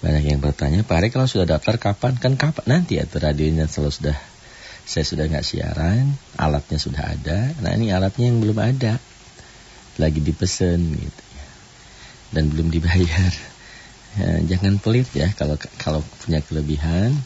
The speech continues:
dibantu dari zakat, infak, sedekah. Bantu anak-anak yatim kami, bantu laboratorium kami, bantu juga itu perlengkapannya. Kan karena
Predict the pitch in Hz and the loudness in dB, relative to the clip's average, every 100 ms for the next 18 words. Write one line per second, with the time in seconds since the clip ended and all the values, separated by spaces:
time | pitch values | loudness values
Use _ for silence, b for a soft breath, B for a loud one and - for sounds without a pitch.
0 | 82 80 80 87 113 120 127 - 80 80 | -2 2 4 2 2 2 0 0 0 -2
1 | 78 78 - 80 82 73 73 73 82 - | -2 -4 -2 -2 -2 -2 -2 -2 -4 -4
2 | - - - 90 95 - - - - - | -2 -4 -4 -4 -4 -8 -20 -20 -20 -20
3 | - - - B B B B B - 76 | -20 -20 -20 B B B B B 2 2
4 | 69 80 80 78 78 76 - 76 73 71 | 2 2 2 0 -2 -4 -2 -4 -2 -2
5 | 78 90 101 123 160 73 78 87 82 78 | 0 2 2 -2 -4 -4 -2 0 2 2
6 | 76 73 - 78 76 80 76 73 87 98 | 2 0 0 -2 0 -2 -2 0 0 0
7 | 76 85 117 120 123 120 117 117 107 110 | 0 0 -2 0 0 0 0 -2 0 0
8 | 117 110 - 107 101 98 - B B B | -2 -2 -2 0 0 -2 -8 B B B
9 | B B B B - - 92 101 - 80 | B B B B -12 -2 0 0 0 0
10 | 78 | 0